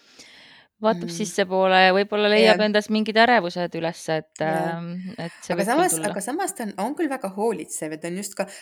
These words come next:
Speaker 2: ta näitab ka armastust läbi hoolitsuse, mitte nagu suurte sõnade ja tegude, aga sellist just nagu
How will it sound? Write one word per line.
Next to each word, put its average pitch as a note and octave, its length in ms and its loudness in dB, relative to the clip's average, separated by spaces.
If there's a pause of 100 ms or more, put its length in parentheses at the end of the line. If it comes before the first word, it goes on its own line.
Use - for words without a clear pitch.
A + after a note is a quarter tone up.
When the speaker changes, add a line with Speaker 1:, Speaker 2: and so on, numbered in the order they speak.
(120)
Speaker 2:
ta G3 80 -4
näitab A#3 280 -2
ka F#3+ 120 0
armastust A3 480 -4
läbi E3 260 -4
hoolitsuse, G3+ 540 -6
mitte G3+ 240 -4
nagu E3+ 180 -8
suurte A3 480 -8
sõnade F3+ 380 -4
ja D#3 100 -8
tegude, G3+ 460 -4
aga D#3+ 140 -8
sellist E3+ 440 -8
just G3 160 -10
nagu F#3+ 160 -12